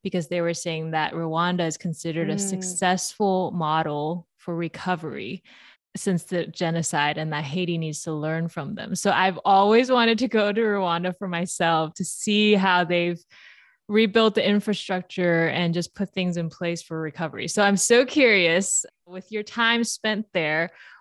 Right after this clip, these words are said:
Speaker 1: what are some things in infrastructure or some of the solutions you've seen that have helped Rwanda become successful today?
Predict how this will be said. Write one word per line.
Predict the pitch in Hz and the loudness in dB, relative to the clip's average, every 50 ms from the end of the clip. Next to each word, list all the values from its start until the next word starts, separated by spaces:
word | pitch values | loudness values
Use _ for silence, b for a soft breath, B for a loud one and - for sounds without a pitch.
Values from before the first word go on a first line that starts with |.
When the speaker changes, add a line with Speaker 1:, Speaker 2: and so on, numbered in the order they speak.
| B _ | B _
Speaker 1:
what | - 220 233 240 | 2 4 6 6
are | 247 240 226 | 6 6 4
some | - - 226 214 208 208 208 208 208 208 | 4 4 4 4 4 4 4 2 0 0
things | - 226 208 208 202 202 202 202 190 - - - - | 0 0 0 2 2 0 0 -2 -4 -6 -10 -10 -8
in | - 190 180 | -6 -4 -2
infrastructure | 180 202 208 254 247 - - 240 226 214 - - 240 226 220 208 | -2 -2 0 -2 -2 -2 0 0 0 0 0 2 4 4 4 4
or | 196 | 2
some | - 208 202 | 0 0 -2
of | 185 | 0
the | 175 170 | -2 -4
solutions | - - 185 175 165 180 185 180 - 226 214 208 190 | -6 -6 -6 -4 -2 -2 -2 -2 0 0 2 2 2
you've | 196 175 - | -2 -4 -6
seen | - - - 175 165 165 175 190 208 | -8 -8 -6 -6 -4 -4 -2 0 0
that | 214 208 190 | 0 0 0
have | 196 190 185 | -2 -4 -4
helped | - - 196 202 202 202 - - - - _ _ _ _ _ _ _ _ _ 190 | -4 -2 -2 -2 -2 -2 -6 -12 -18 -18 _ _ _ _ _ _ _ _ _ -2
Rwanda | 190 190 196 190 196 202 208 196 | 0 2 4 4 4 2 2 2
become | 202 202 - - 214 208 208 208 208 208 208 | 0 -2 -2 -4 -4 -2 -2 -2 -2 -2 -2
successful | - - 220 208 - - 190 202 220 - - - 208 202 202 | -4 -6 -8 -10 -6 -4 -4 -4 -4 -6 -8 -8 -8 -8 -8
today? | - - 180 180 185 202 208 185 165 160 160 170 185 175 | -8 -8 -6 -4 -2 -2 -2 -2 -2 -2 -4 -4 -6 -8